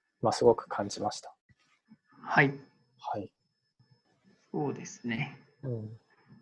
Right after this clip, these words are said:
Speaker 2: まあ、あと、ちょっと付け加えて、まあ、私、あの、会社としてではなく、
Speaker 1: はい。
Speaker 2: まあ、私としてっていう思いで、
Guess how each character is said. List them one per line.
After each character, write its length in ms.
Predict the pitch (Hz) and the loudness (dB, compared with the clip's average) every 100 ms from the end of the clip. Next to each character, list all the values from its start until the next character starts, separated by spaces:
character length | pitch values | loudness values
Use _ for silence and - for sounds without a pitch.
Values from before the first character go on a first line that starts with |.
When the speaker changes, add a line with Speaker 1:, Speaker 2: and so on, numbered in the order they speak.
| - | -2
Speaker 2:
ま 100 | 160 | 6
あ、 100 | 156 | 8
あ 60 | 190 | 8
と、 380 | - 175 135 131 | 10 10 10 6
ち 180 | - | 4
ょ 40 | 196 | 4
っ 20 | |
と 400 | 196 147 117 123 - | 6 6 6 4 -6
付 240 | - 160 | 4 6
け 60 | 160 | 12
加 180 | 180 | 12
え 60 | 170 | 12
て、 340 | - 120 117 - _ _ _ _ _ _ - _ _ _ _ - | 8 4 4 0 _ _ _ _ _ _ -20 _ _ _ _ 2
ま 80 | 147 | 6
あ、 40 | |
私、 520 | 151 160 - 196 - | 8 8 8 8 8
あ 80 | 196 | 10
の、 100 | 175 | 10
会 220 | 175 226 | 12 12
社 120 | 233 226 | 12 8
と 100 | 226 | 6
し 100 | - | 8
て 360 | 220 214 - - | 10 10 6 2
で 80 | 170 | 6
は 100 | 147 | 8
な 120 | 151 | 6
く、 140 | 151 143 | 4 8
Speaker 1:
は 80 | 139 | 10
い。 60 | - - _ - - _ _ | 8 2 _ -20 -20 _ _
Speaker 2:
ま 80 | 208 | 10
あ、 40 | |
私 320 | 180 175 196 - | 10 10 6 8
と 140 | 208 | 6
し 100 | 202 | 8
て 240 | - 190 | 12 12
っ 100 | 190 | 10
て 100 | - | 6
い 40 | 151 | 6
う 140 | - | 10
思 200 | 185 170 | 12 12
い 100 | 165 | 12
で、 400 | 147 135 123 - | 10 6 6 0